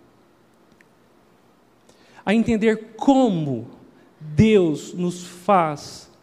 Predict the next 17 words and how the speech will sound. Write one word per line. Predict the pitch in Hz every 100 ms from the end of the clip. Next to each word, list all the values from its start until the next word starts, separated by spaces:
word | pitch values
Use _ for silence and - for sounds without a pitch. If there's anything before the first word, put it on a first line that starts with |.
| _ _ _ -
sair | - - 202 185 180 202 254
de | 233 202
nossas | 196 190 185 180 -
crises | - 147 127 123 - - - _ _
melhores | 170 175 170 160 175 185 185 - - - _ _ -
do | 160
que |
a | 170
forma | - 156 147
com | 147 151
que | 147
nós | 143 143
entramos | 139 139 135 127
dela. | 110 107 135 - -
Inclusive, | 208 262 226 285 254
eu |
queria | 240 233 196 131